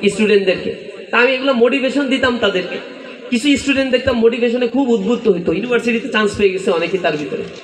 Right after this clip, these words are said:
একটা ছেলেকে আমি এমনি ই করে বলি, খুব এক্সট্রিম পর্যায়ের একটু উদ্বুদ্ধ করার জন্য বলি যে এই বছর ঈদটা যদি স্যাক্রিফাইস করতে পারো,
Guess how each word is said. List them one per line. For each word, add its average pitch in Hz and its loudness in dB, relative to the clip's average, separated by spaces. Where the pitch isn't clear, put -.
একটা 240 2
ছেলেকে 277 2
আমি 262 2
এমনি 311 0
ই 233 4
করে 233 6
বলি, 208 2
খুব 214 0
এক্সট্রিম 269 2
পর্যায়ের 233 4
একটু 220 0
উদ্বুদ্ধ 214 2
করার 208 2
জন্য 220 2
বলি 196 4
যে 226 2
এই 269 2
বছর 262 2
ঈদটা 277 2
যদি 254 -2
স্যাক্রিফাইস 262 4
করতে 269 0
পারো, 269 4